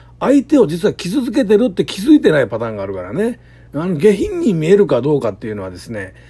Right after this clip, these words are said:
それはあのー、えっと、もしかしたらあなたの主観かもわかんない。もし僕がその、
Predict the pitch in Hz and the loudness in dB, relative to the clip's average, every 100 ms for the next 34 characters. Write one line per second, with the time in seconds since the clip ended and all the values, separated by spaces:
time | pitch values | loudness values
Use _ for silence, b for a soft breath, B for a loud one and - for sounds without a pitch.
0 | b - - 302 226 220 208 208 202 196 | b -12 -2 0 0 -2 0 0 0 0
1 | 190 185 185 180 180 165 143 143 165 208 | -2 -2 -2 -2 -2 -6 -10 -6 -2 -2
2 | - 139 180 123 151 185 156 120 - - | -2 -4 -4 -4 -2 -4 -4 -6 -6 -2
3 | 226 202 190 117 101 107 104 160 262 190 | -2 0 0 0 -4 -8 -4 0 2 2
4 | 190 247 185 123 - 151 151 | 0 0 0 -2 -2 -6 -6